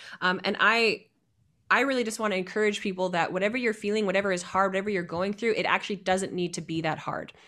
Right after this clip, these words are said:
Now, we don't want to devalue their experience because all the, I've been through some very challenging experiences, and they have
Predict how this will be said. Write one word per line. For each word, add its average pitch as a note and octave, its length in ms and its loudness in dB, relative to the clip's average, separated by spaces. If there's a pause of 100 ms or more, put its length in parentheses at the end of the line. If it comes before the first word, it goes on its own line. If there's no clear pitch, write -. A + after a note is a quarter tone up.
(300)
Now, F#3 80 2
we F#3+ 120 2
don't G3+ 280 4
want F#3+ 220 4
to F#3 540 2
devalue F3+ 600 4
their F3+ 120 4
experience G3 680 2
because F3+ 340 -2
all F3+ 180 2
the, F3+ 220 0 (140)
I've F3+ 180 4
been A#3 140 4
through G#3 140 0
some F3 160 -4
very A#3+ 240 4
challenging F3+ 420 2
experiences, E3 720 -2
and D#3+ 100 -2
they D#3+ 120 -2
have D#3+ 360 -4